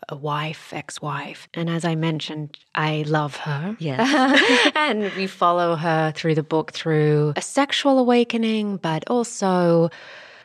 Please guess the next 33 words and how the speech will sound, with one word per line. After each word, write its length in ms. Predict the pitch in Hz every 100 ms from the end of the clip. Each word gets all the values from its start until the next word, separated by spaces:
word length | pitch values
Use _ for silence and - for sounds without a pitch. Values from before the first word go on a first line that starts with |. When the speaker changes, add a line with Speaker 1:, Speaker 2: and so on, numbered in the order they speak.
| _ _ _ _ _
Speaker 1:
a 80 | -
coming 400 | - 220 208 202
of 140 | 175
age 540 | 175 175 165 185 233 -
to 140 | -
a 60 | 165
certain 440 | - - 170 165 151
point, 580 | - - 160 180 214 - _
an 160 | - 156
understanding. 1300 | 160 156 160 - 160 156 156 160 160 156 156 151 151 -
There's 180 | 165 156
a 40 |
very 340 | 147 170 160 165
powerful 480 | - 170 160 -
scene, 680 | 147 - 160 156 151 147 147 -
you 100 | 165
know, 60 |
she 200 | 147 - 165
has 180 | 165
a 40 | 170
crush 420 | - 175 170 -
on 100 | 165
a 40 | 151
teacher, 640 | - 165 147 - - - -
which 280 | 165 143
Speaker 2:
Mm-hmm. 60 | 143
Speaker 1:
I 80 | 185
think 440 | 185 202 196 185 - - - - - -
if 140 | 185
we 140 | 180 170
all 200 | 170 175
cast 540 | - 170 165 - -
back, 520 | 170 160 160 - -